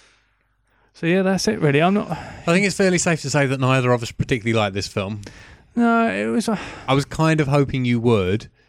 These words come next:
Speaker 2: and I'd just tell you to keep the D V D because I don't really want it back.
Speaker 1: <laughs> Right. No, it's
Speaker 2: And
Speaker 1: like
Speaker 2: it's region one, so I can't sell it.
Speaker 1: Yeah, it's one of those movies that I wouldn't necessarily, I liked it. I thought it was kind of interesting to watch, and there was some interesting stuff in it.
Speaker 2: Hmm.
Speaker 1: But, you know,
Speaker 2: Didn't
Speaker 1: I don't
Speaker 2: hang
Speaker 1: know.
Speaker 2: together.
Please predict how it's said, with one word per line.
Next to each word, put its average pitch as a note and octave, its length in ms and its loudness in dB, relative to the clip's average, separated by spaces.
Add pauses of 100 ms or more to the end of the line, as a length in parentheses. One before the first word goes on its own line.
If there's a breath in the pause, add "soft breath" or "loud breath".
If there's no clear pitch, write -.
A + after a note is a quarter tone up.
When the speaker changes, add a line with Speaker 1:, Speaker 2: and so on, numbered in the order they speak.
(120)
Speaker 2:
and A2 140 -2
I'd G#2+ 100 -2
just B2 160 -2
tell A#2 140 -2
you G#2 80 -2
to A#2+ 100 -2
keep A2+ 220 -2
the A2 80 -6
D A2 160 0
V G#2 100 -4
D A2 180 0
because A2+ 220 -4
I B2+ 80 0
don't A#2 240 -2
really A2 160 -2
want G#2 160 -2
it G#2+ 100 -4
back. A#2 260 0 (100)
Speaker 1:
<laughs> B2 120 0
Right. E3 300 4 (380 loud breath)
No, A3+ 320 2
it's G#3+ 200 -2
Speaker 2:
And D3+ 100 2
Speaker 1:
like D#3+ 80 2
Speaker 2:
it's - 60 -6
region C#3+ 280 4
one, C#3 240 2
so B2 120 2
I A#2+ 40 2
can't B2+ 320 2
sell G#2+ 240 0
it. G#2+ 160 -4 (180)
Speaker 1:
Yeah, G#3 280 6
it's G3+ 200 2
one A#3+ 140 4
of A#3 60 2
those A3 200 2
movies F#3+ 320 2
that F3 80 2
I - 100 0
wouldn't F#3 280 2
necessarily, D#3+ 360 2
I D3 60 4
liked D3+ 340 2
it. D#3 140 2 (140)
I E3 80 0
thought G#3+ 140 2
it G3 40 6
was F3+ 100 4
kind E3 160 0
of D#3+ 40 2
interesting D3 540 -2
to - 120 -8
watch, C#3 300 0
and C3+ 80 -2
there C3 60 0
was - 80 -6
some C#3 120 -2
interesting C3+ 500 -4
stuff - 380 -6
in C#3 100 0
it. D3 260 -2
Speaker 2:
Hmm. G#2+ 280 2 (140)
Speaker 1:
But, - 320 0 (500)
you C#3+ 140 -2
know, C3 160 -4 (1080 soft breath)
Speaker 2:
Didn't - 180 0
Speaker 1:
I - 20 -6
don't C#3 80 0
Speaker 2:
hang - 80 2
Speaker 1:
know. C3 40 -2
Speaker 2:
together. G2+ 380 -2